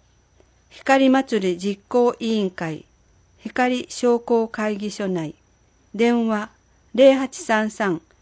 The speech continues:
七一の零六五零。屋外ステージ、新町公園前。九時十五分から、三井小学校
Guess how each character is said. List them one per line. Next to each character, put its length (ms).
七 320
一 320
の 240
零 300
六 380
五 300
零。 360
屋 260
外 260
ス 100
テ 220
ー 80
ジ、 260
新 360
町 260
公 300
園 260
前。 240
九 160
時 260
十 280
五 120
分 240
か 160
ら、 180
三 120
井 340
小 320
学 300
校 320